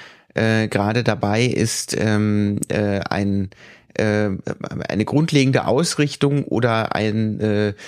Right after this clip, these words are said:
Parteiprogramm zu schreiben. Weißt du, wie ich meine? Ja, ähm, äh, oder sich eben in einer, äh, es hängt ja auch von den Debatten ab,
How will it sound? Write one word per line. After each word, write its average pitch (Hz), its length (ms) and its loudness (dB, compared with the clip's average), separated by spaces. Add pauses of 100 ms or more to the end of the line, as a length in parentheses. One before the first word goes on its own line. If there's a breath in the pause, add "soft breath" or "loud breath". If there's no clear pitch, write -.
(180 loud breath)
Parteiprogramm 123 840 2
zu 107 140 4
schreiben. 95 480 0 (580 loud breath)
Weißt 127 260 2
du, 165 100 2
wie 135 240 2
ich 170 100 2
meine? 180 420 4
Ja, 131 180 4 (160)
ähm, 127 480 4 (760 loud breath)
äh, 120 260 2
oder 131 260 2
sich 131 220 2
eben 139 240 4
in 120 120 2
einer, 117 600 2
äh, 110 300 2 (600 loud breath)
es - 140 2
hängt 151 160 2
ja 131 100 2
auch 127 120 -2
von 131 180 2
den 131 140 2
Debatten 135 460 0
ab, - 240 -4